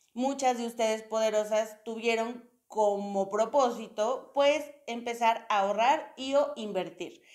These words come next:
Y es por eso que el día de hoy vamos a platicar cinco cosas que debes considerar al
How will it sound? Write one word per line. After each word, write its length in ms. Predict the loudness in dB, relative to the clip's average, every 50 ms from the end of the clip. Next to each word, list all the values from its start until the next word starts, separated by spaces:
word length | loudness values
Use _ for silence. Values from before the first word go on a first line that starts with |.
| -20 -20 -20 _ _
Y 100 | -2 -2
es 80 | -2 -2
por 200 | 2 0 2 2
eso 180 | 2 0 -2
que 100 | -2 0
el 80 | -2 2
día 140 | 4 4 6
de 140 | 6 6 6
hoy 260 | 6 4 4 0 2
vamos 300 | 4 4 4 4 0 -6
a 80 | -8 -6
platicar 580 | -6 -8 -6 -6 -10 -2 2 4 4 4 2 -6 -18 -20 _ _ _ _
cinco 480 | -6 -2 -2 -2 0 -2 -4 -4 0
cosas 480 | 4 4 4 4 4 2 0 0 0 -4 -14 -20 -20 -20 -20 _ _ _
que 220 | 4 6 6 6
debes 280 | 6 4 2 2 2 -2
considerar 840 | -4 -4 -4 -4 -2 0 0 2 6 6 6 6 4 0 -8 -6 _
al 220 | 4 4 4 4